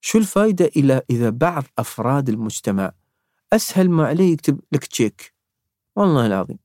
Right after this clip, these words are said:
وتروح أنت تلاقي ما في رصيد، ثم افتح بلاغ واركض ورا النيابة العامة والشرطة، وثم بعد ذلك قبل ما يأتي أمر القبضة وتحصلها، إيه، هو قبلها بيوم يروح يسلم المبلغ لك ويقول لك: "تفضل"، بعد ما عذبك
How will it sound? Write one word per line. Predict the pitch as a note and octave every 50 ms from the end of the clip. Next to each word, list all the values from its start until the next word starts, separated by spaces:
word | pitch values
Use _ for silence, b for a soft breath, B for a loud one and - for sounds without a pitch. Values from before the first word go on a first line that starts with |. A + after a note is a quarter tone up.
| -
وتروح | D#3 D3+ C#3+ E3 D#3+ C#3+ D3+ D#3
أنت | D3+ D3 D3 D3+ C#3+ C3+ - _ _ - D3
تلاقي | - C#3+ C3+ C3+ C3+ C3+ B2
ما | B2 A#2+
في | A#2 - A#2 G#2+
رصيد، | G2+ G2 - - G#2+ A2 -
ثم | - C3+ C3 B2+ B2 A#2
افتح | A2 - A2 G#2+ - - - - A#2+ G#2+ G#2 F#2+ - - - _ _ _ _ _ _ _ -
بلاغ | - A2 G#2+ G#2 G#2 G#2 G#2 G#2 G#2 G#2 G2+ G#2+
واركض | G2+ G#2 G#2 G#2+ G#2+ _ - A2+ G#2+ A2
ورا | G#2+ G#2+ G#2+
النيابة | G#2 G#2 G#2 G#2+ G#2+ G#2 G#2+ G#2+ G#2 - G#2+
العامة | G#2+ G2+ F2 F2+ G#2+ G#2+ G#2 G#2 G#2 G#2+ A2 A2 A2
والشرطة، | G#2+ G#2 - - - - G#2 G2 G#2+ - _ - G#2+ G#2 G#2+ G#2+ A#2+
وثم | B2+ A#2+ A#2 - F3+ F#3 F#3 F3+ E3+ D#3+ D#3 D3+
بعد | D#3 D#3 D3 D3+ D3
ذلك | C#3+ C#3+ D#3 D#3+ D3+ D3+ C#3 - C#3+ C#3+ C#3+ D#3
قبل | D#3+ D#3+ D#3 D#3+ D3+
ما | D3 D3 D3 D3 C#3+ C#3
يأتي | D3 D#3 D#3 - - - C#3+ C#3+
أمر | - D#3+ D#3 D3 C#3 D3
القبضة | C#3+ C3 - D#3 D3 D3+ D3 C#3+ D3
وتحصلها، | D3 D3 D3+ D3+ - - D#3+ D3 - D#3+ D3+ C#3+ D#3 E3+ E3+ - -
إيه، | B2+ A#2+ A#2 A#2
هو | A2+ A2+ A2
قبلها | A2+ A2+ A#2+ A#2 A2 G#2+ A2
بيوم | - A#2 A2+ A#2 A#2+ B2 A2+
يروح | G#2+ A2 - - A2+
يسلم | G#2 - A#2+ A2 G#2 G#2 G2 G2+
المبلغ | G2 G2+ G#2 B2+ B2 - G2 G#2 A2
لك | A#2+ - A2+
ويقول | A#2 A#2 G2+ G#2
لك: | G#2 -
"تفضل"، | - - - - A2+ A2+ A2 G#2
بعد | G2 F#2+ F#2 A#2 C3 G#2
ما | F#2+
عذبك | E2+ F#2+ F#2+ G#2 G#2 G2+ F#2+ G#2 F#2+ - -